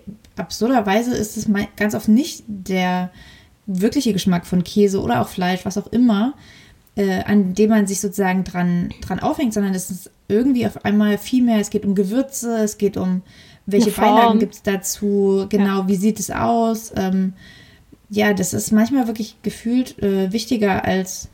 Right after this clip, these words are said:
Speaker 1: das andere, wenn wir jetzt eben darüber reden, dass man irgendein Gericht veganisiert und versucht nachzumachen. Ähm, aber ich hab, glaub ich, auch wirklich nur, also zum Beispiel Camembert ist die Sache, ich hab, ähm,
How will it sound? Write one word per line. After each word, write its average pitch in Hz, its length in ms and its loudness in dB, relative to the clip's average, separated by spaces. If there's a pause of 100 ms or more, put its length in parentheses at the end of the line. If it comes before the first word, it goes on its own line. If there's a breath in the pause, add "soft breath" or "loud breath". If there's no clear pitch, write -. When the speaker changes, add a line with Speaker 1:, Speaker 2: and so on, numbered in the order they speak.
Speaker 1:
das - 140 -8
andere, 180 400 2
wenn 214 140 6
wir 214 80 6
jetzt 196 140 0
eben 196 120 2
darüber 190 340 2
reden, 196 240 4
dass 180 180 -2
man 196 140 2
irgendein 196 760 0
Gericht 190 380 -2
veganisiert 180 760 4
und 185 180 0
versucht 175 340 -4
nachzumachen. 185 640 -4 (920 soft breath)
Ähm, 190 420 -2 (880)
aber 196 300 0
ich 196 160 -4
hab, 214 200 -4
glaub 220 240 2
ich, 214 120 -4
auch 185 140 -8
wirklich 214 300 -2
nur, 233 320 4
also 202 180 -6
zum 233 100 0
Beispiel 220 200 -6
Camembert 208 580 2
ist - 140 -6
die 214 60 -2
Sache, 208 180 -2
ich 214 120 -6
hab, - 80 -8 (180)
ähm, 196 480 0